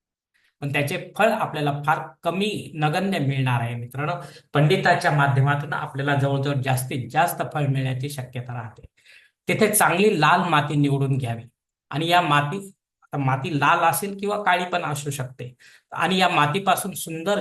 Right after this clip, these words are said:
छोटीशी मूर्ती बनवावी, उंदीर वाहन बनवावे, एक सिंहासन बनवावे, एका पाटावर नवीन लाल वस्त्र अंथरावे, यावर सिंहासन ठेवावे, एक फूल व अक्षत जमिनीवर ठेवा,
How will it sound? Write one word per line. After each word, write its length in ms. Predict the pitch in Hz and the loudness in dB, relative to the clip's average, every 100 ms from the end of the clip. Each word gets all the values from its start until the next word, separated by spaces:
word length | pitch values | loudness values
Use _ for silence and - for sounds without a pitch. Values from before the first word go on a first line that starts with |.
| - | -4
छोटीशी 400 | 170 156 143 147 | -8 -6 -6 -4
मूर्ती 340 | 131 127 143 | -2 -4 -6
बनवावी, 520 | 123 120 117 113 113 - _ _ _ | -6 -6 -6 -8 -10 -16 _ _ _
उंदीर 300 | 147 147 170 | 2 4 4
वाहन 380 | 165 135 156 170 | 4 4 2 0
बनवावे, 680 | 139 127 120 120 127 - _ | 0 2 0 -2 -10 -12 _
एक 160 | 147 151 | -4 0
सिंहासन 580 | 151 147 139 147 175 165 | 2 4 4 2 -2 0
बनवावे, 680 | 131 123 120 117 120 - _ | 2 2 2 -4 -8 -14 _
एका 220 | 143 143 | -4 0
पाटावर 420 | 143 143 143 175 156 | 2 2 2 0 0
नवीन 280 | 143 185 180 | -4 -4 -4
लाल 260 | 135 143 | 0 0
वस्त्र 380 | - 139 131 156 | 0 -4 -4 -4
अंथरावे, 760 | 143 147 135 135 127 113 120 113 _ _ | -6 -4 -6 -4 -6 -4 -8 -12 _ _
यावर 280 | 135 135 156 | 2 4 4
सिंहासन 680 | - - 139 165 - - 147 | 2 0 2 2 0 -6 -8
ठेवावे, 420 | 127 120 113 120 123 - - - _ | -6 -6 -6 -10 -14 -18 -20 -20 _
एक 280 | 151 156 - | -2 -2 0
फूल 120 | 202 | 0
व 40 | 202 | 2
अक्षत 340 | 151 - - | 2 0 -2
जमिनीवर 560 | 123 135 147 147 147 147 | -2 0 2 2 2 -2
ठेवा, 280 | 143 151 | -2 -2